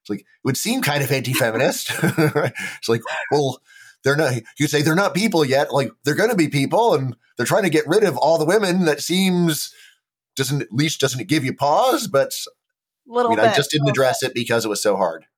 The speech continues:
Speaker 2: So you made a few very interesting points there that I want to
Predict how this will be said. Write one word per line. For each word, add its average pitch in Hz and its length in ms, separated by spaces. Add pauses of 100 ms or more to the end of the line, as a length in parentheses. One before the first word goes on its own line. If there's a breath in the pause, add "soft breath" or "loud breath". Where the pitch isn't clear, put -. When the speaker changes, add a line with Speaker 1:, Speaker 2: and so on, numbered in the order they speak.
(640)
Speaker 2:
So 247 500
you 247 160
made 285 160
a 339 60
few 247 640
very 208 480
interesting 196 460
points 175 340
there 170 240
that 175 120
I 175 80
want 180 380
to 175 600